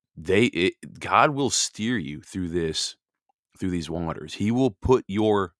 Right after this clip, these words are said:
ship in a safe harbor so that you can finally anchor and get your feet on solid, dry land. It is so very m-, important to, to grasp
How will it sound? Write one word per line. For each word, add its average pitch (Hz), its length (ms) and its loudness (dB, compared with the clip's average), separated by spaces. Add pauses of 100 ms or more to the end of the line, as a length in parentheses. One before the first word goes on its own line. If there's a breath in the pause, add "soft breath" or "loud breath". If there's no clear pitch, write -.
ship - 460 -6 (540 soft breath)
in 90 580 -2 (500)
a 87 120 -4
safe 87 300 -2
harbor - 560 -6 (1000)
so - 240 -4
that 82 160 -2
you 87 200 -4
can 85 160 -8
finally 90 560 -2
anchor 92 560 -6 (640)
and 87 160 -8
get 82 180 -6
your 82 80 -4
feet 104 380 -2
on 85 160 -4
solid, 90 840 0 (120)
dry 82 840 -2 (280)
land. 78 680 -10 (500 loud breath)
It 85 80 -4
is 80 80 -2
so 117 240 2
very 104 280 4
m-, 92 140 -2 (120)
important 85 540 -4 (200)
to, 78 340 -8
to - 120 -10
grasp 85 480 0